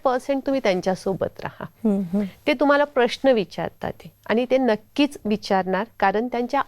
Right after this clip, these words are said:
Speaker 1: अवतीभोवती जी दुनिया आहे, जे विश्व आहे,
Speaker 2: हम्म.
Speaker 1: त्या विश्वामध्ये खूप घडामोडी होतात आहे. ते त्यांना जाणून घ्यायचे आहे.
Speaker 2: हम्म.
Speaker 1: मग आता जाणून घेण्यासाठी हे काय करणार? तर प्रश्न विचारणार. तर त्या प्रश्नाचं उत्तर तुम्ही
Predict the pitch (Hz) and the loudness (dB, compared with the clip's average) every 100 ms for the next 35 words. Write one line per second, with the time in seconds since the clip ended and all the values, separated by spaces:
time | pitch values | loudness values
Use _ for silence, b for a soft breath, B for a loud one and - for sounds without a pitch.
0 | - 202 208 - 311 302 302 311 285 294 | 2 2 4 2 4 4 4 2 2 4
1 | 226 208 185 156 - - - - _ b | 4 4 2 0 -6 -10 -12 -12 _ b
2 | b - 262 220 254 - 269 208 156 - | b 0 2 2 0 0 2 2 2 -2
3 | - 226 202 202 B - 277 269 - 294 | 0 0 0 -6 B 0 0 0 2 4
4 | 302 320 - 320 339 269 247 240 254 254 | 2 -2 -2 2 4 4 4 4 4 4
5 | 254 240 208 - 180 - - - _ _ | 4 2 0 0 -4 -4 -10 -10 _ _
6 | _ - 254 262 277 262 190 190 190 196 | _ -2 0 4 4 4 4 2 0 0
7 | 180 - - - - - 185 180 196 - | -2 -6 -10 -14 -8 -2 0 0 -6 -8
8 | - 277 320 269 220 254 285 294 302 302 | -2 0 4 6 6 4 2 4 4 4
9 | 277 294 294 294 277 277 254 247 240 294 | 0 0 0 2 0 2 0 0 -2 -4
10 | - 311 - 320 285 277 262 247 240 240 | -2 -2 0 -2 -2 -2 -2 -2 -4 -6
11 | _ _ _ _ _ _ - 330 349 269 | _ _ _ _ _ _ -4 -4 2 4
12 | 233 - 285 311 - 359 - 262 - _ | 4 2 0 0 0 -2 2 0 0 _
13 | 339 339 339 339 | 0 2 2 2